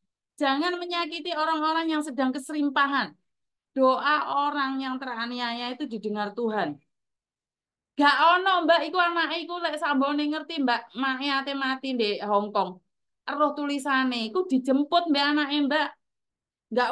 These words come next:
usah komen-komen, komen sing gak jelas. Saya gak tahu anaknya baik atau tidak. Tapi saya cuma pingin bilang, seorang anak tidak akan pernah mengizinkan ibunya bekerja. Sengsara di negeri orang.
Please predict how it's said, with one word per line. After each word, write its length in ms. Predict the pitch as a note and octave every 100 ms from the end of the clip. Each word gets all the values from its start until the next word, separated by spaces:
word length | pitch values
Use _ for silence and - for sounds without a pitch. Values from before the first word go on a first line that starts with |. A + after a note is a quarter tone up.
| E4
usah 240 | F#4 F4
komen-komen, 640 | E4+ F4 F4 D#4+ D#4+ D#4+
komen 240 | D#4 D#4 D#4
sing 80 | D4+
gak 160 | A#3+
jelas. 240 | A#3 C#4 D4+
Saya 160 | G4
gak 160 | D#4+ C4+
tahu 160 | E4 D#4
anaknya 360 | D#4 D4 D4+
baik 240 | D4 B3+ C4
atau 240 | B3 B3
tidak. 320 | B3 G3+ - _ _ _
Tapi 160 | A#3+ D4
saya 160 | D4+
cuma 240 | D4 D4 C#4+ C4+
pingin 240 | C4+ C4+
bilang, 400 | A#3 G#3+ G3 F3+ - _
seorang 400 | - D4+ C#4 D4 C#4
anak 240 | D4+ D#4 C#4
tidak 240 | B3 F#3+
akan 240 | A3+ A#3
pernah 160 | A#3+ C4
mengizinkan 640 | B3 A#3 G#3+ A3+ A3 A#3+
ibunya 640 | A3+ A#3+ - G#3+ - A3 G#3+
bekerja. 640 | G3+ G3 G3 F#3+ G3 D#3+ _ _ _ _
Sengsara 640 | - - C4+ C4 B3 B3+ A#3+
di 80 | A#3+
negeri 260 | G#3 F3+ G3
orang. 280 | F3+ E3+